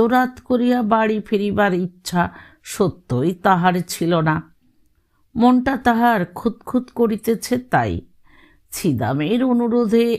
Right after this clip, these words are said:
এতটা রাত না করিলেই হইত, বিশেষ আজ দিনটা যেরকম খারাপ। আর একটু হইলে আজ রাত্রের মতো বাড়িতে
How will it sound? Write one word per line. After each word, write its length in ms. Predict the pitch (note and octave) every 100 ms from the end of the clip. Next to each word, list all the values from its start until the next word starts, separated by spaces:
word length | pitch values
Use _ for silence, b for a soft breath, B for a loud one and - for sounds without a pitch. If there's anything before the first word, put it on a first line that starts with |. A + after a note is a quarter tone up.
| - E3
এতটা 480 | E3 - F3 F3+ F3+
রাত 320 | D#3+ D#3+ D#3+ - D#3+
না 180 | C#3+ C#3 E3
করিলেই 540 | - C3+ B2+ G#2+ C#3 F#3
হইত, 360 | F#3+ F3+ E3+ - E3 E3 _ _ _ _ _ _ _
বিশেষ 520 | - F#3+ A#3 G#3+ C4+ B3 - _ C3+
আজ 200 | D#3 D#3+ D3
দিনটা 440 | - F#3+ G3 G3 G3
যেরকম 600 | D#3+ D#3 D#3 D#3 - A3 A3+
খারাপ। 420 | - C3+ D3 C#3 - _ _ _ _ _ _ _ _ _ _ - - B B B B B _
আর 180 | D#3+ C3+
একটু 360 | C3 E3 _ - B3+
হইলে 420 | C4 C4 A#3 C4 B3+ B3 B _
আজ 240 | - E3 D#3 E3
রাত্রের 640 | D#3 D3+ D#3+ _ E3 F#3 G3
মতো 280 | G#3 G#3 -
বাড়িতে 500 | F#3+ F3 E3 E3+ E3